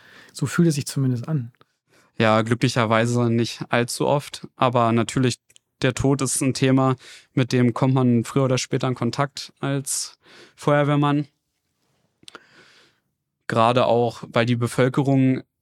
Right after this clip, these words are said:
Speaker 2: immer älter wird und dementsprechend wir oft, äh, zu Tragehilfen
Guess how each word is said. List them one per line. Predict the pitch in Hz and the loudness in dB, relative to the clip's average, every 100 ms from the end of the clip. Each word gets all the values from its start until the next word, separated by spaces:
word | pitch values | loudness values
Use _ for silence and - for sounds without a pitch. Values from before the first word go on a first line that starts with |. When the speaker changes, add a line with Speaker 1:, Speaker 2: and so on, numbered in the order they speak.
| _ _ | _ _
Speaker 2:
immer | - 139 120 | 0 2 2
älter | 131 160 143 | 0 0 0
wird | 151 160 - _ _ | 0 0 -4 _ _
und | - 127 120 113 - - | -4 0 0 -2 -4 -2
dementsprechend | 120 120 - 123 123 120 | 0 0 -2 -2 0 0
wir | 113 | 2
oft, | 123 - 127 | 0 -4 -4
äh, | 120 | -4
zu | - | -4
Tragehilfen | 123 - 117 139 139 143 - 135 131 | -6 2 2 2 2 0 0 0 0